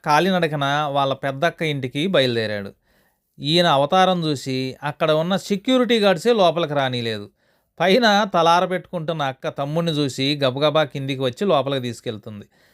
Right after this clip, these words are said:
జరిగిన విషయం అంతా తెలుసుకొని ఏదో సహాయం చేద్దామని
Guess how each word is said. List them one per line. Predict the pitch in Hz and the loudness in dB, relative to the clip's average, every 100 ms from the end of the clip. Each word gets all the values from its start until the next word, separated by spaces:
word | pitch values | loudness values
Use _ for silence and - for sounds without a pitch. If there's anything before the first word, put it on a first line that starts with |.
| _ _ - | _ _ 0
జరిగిన | 123 156 196 196 | 2 4 4 2
విషయం | 190 175 185 170 | 0 -2 -2 -2
అంతా | 170 156 165 | -2 0 0
తెలుసుకొని | 151 127 127 - 127 117 117 113 _ _ _ | 0 -4 -6 -6 -6 -4 -6 -8 _ _ _
ఏదో | 123 135 196 202 | -2 2 2 2
సహాయం | 147 131 143 175 175 156 | 0 0 0 2 0 0
చేద్దామని | 139 123 123 120 113 113 | -2 0 -2 -2 -6 -10